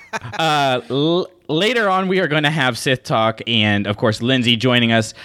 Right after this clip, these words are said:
as we do our trivia portion of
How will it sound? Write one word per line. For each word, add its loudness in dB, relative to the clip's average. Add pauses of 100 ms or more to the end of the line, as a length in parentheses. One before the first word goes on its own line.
(160)
as 0
we 2
do 2
our 2
trivia 0
portion 0
of 2